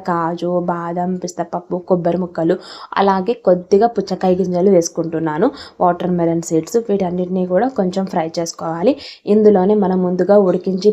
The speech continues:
పేస్ట్ చేసి పెట్టుకున్న క్యారెట్, డేట్స్, బాదం, కాజు, యాలకుల పేస్ట్ కూడా వేసేసుకోవాలి.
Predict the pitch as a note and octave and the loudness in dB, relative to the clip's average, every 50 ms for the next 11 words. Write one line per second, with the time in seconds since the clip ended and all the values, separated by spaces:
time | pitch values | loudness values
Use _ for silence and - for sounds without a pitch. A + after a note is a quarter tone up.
0 | G#3+ F3+ F3 F3 F3 - - F3+ F3+ - _ F3 E3+ F3 F3 - E3+ E3+ F#3 A3 | 2 2 -2 -2 -4 -4 -2 -2 -4 -2 _ -6 -4 -4 -4 -4 -4 0 0 0
1 | C4 - - - - - _ _ _ F#3+ F3 E3+ F3 F3 F#3+ A3+ A3 - _ - | 0 -2 -8 -18 -18 -20 _ _ _ 2 2 2 2 2 2 2 0 -2 _ -16
2 | F#3 F3+ F#3+ F3+ F3+ G3+ B3 - - - _ - F#3+ F3+ F3+ F3 F3 F3 F3+ G#3 | -6 -2 0 4 4 4 4 2 -2 -16 _ -12 -8 -6 -4 -2 -2 0 0 0
3 | B3+ - - _ - F3+ F3 E3 E3+ F3 F3+ A#3 A3+ G#3 - - F#3 F3+ F3 F3+ | -2 -2 -12 _ -2 -2 0 0 0 0 -2 -2 -4 -4 -2 -2 0 0 0 0
4 | F3+ - F#3+ F#3 F3+ F3+ F3 E3+ E3+ - - - F3 F#3+ A3+ A#3 G#3 - - E3+ | 0 0 0 0 0 0 -2 -2 -2 -4 -6 -4 0 0 2 2 0 -2 -2 -6
5 | E3 - - - - F3 F#3 F3+ E3+ D#3+ | -6 -6 -8 -8 -8 -6 -4 -2 -2 -4